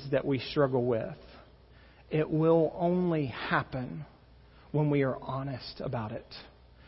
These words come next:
It will only happen when we take an honest look at our lives and say, "God, I know that I have sinned against you. I know that this was wrong. And God, I need you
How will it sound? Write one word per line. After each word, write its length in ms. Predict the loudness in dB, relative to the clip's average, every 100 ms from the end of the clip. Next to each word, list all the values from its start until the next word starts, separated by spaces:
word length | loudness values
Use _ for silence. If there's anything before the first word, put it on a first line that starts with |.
| -2
It 160 | 2 4
will 240 | 4 2 2
only 420 | 4 6 6 4
happen 460 | 4 4 4 4 4
when 100 | 4
we 120 | 2
take 320 | 2 0 2
an 100 | 0
honest 440 | 2 2 2 0
look 220 | 2 2 6
at 80 |
our 120 | 6 8
lives 420 | 8 6 4 0
and 100 | 0
say, 220 | 2 2 -4 -16 -18 2
"God, 160 | 4 4
I 100 | 4
know 680 | 2 4 4 4 2 -2 -8 -4
that 100 | 0
I 80 | 0
have 80 | -2 -4
sinned 240 | 0 2 2
against 320 | 0 -6 -6
you. 140 | -2
I 160 | 0 2
know 640 | 2 2 4 4 2 -2 -8 -4 -2
that 160 | 0
this 200 | 0 0 -2
was 160 | -2
wrong. 760 | -2 0 4 6 4 0 -4 -8 -12 -20 -20 -20 -20 -20 -14 -2
And 140 | 2
God, 300 | 4 4 0 -6 -16 -4
I 520 | 0 2 2 2 0 -6 -2
need 600 | 4 6 6 6 2 0 -6
you 720 | -2 6 10 10 10 10 6